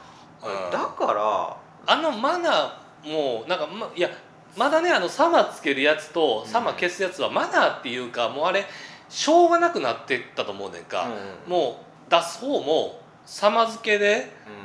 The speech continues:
Speaker 2: うん。
Speaker 1: 出さんわけにはいかんし、
Speaker 2: うん。
Speaker 1: 返す方も、自分のこと「様」付けで出すわけにもいかんから、
Speaker 2: そうだね。うん。
Speaker 1: もう致し方なくそうなってるって言ってんねんけど、でもこの世の中に流通してるマナーの何割かは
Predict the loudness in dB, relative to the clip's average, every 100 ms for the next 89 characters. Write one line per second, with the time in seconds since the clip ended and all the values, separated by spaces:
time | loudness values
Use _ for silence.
0 | -16 2 2 4 2 4 2 2 -2 -4
1 | -6 -4 -4 -4 -4 -4 -4 -8 -16 -10
2 | 0 0 0 -4 -2 2 2 2 -2 -2
3 | -4 -12 -8 0 0 0 -2 -2 -4 -2
4 | 0 0 0 -2 -2 -2 0 2 2 0
5 | -6 -2 -2 -2 -4 -4 -2 -2 -6 -10
6 | -12 -12 -12 -6 -4 2 2 2 -2 0
7 | 2 2 2 -2 -2 -2 -4 -8 -10 -10
8 | -12 -12 -12 -12 -12 -8 -8 -8 -16 -20
9 | -20 -20 -20 -20 -20 -8 -2 -2 -2 -4
10 | -2 -2 0 0 0 -2 -6 -2 0 0
11 | -2 -4 -4 -4 0 0 0 -2 -2 -4
12 | -4 -2 0 0 -2 -4 -4 -4 -6 -8
13 | -4 -2 -4